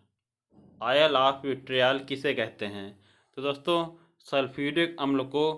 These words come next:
Isle of vitriol कहते हैं। सल्फ्यूरिक अम्ल जिसका रासायनिक सूत्र एच टू एस ओ फ़ोर होता है। अगला दोस्तों प्रश्न है हमारा,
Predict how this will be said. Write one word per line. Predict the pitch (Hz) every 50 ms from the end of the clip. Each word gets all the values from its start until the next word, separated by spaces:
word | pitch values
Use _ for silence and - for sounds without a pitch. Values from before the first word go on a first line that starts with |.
| - _ _ _ _ - _ _ _ _ _ 110
Isle | 117 127 143 143 147 139 139 156
of | 151 - -
vitriol | 139 131 139 - 147 139 127 127 123
कहते | 123 113 107 - - 117
हैं। | 107 107 101 101 98 101 101 _ _ _
सल्फ्यूरिक | - 113 113 104 - 139 135 143 151 147 147 156
अम्ल | 151 156 151 151 - - _ _ _ _ _ -
जिसका | 113 - - - 131 120
रासायनिक | 120 117 - - 127 135 151 151 151 147
सूत्र | - 156 - - - 143 - - -
एच | 131 123 - - -
टू | 175 160
एस | - 139 131 147
ओ | 131 120
फ़ोर | - 131 127 117 113
होता | 107 104 - - 107 98
है। | 98 101 98 98 101 - _ _ _ _ _ _ _ _ _ _ _ -
अगला | 123 127 147 160 165
दोस्तों | 165 165 - - 175 156
प्रश्न | - 151 151 - 165
है | 160 160
हमारा, | 156 156 156 151 156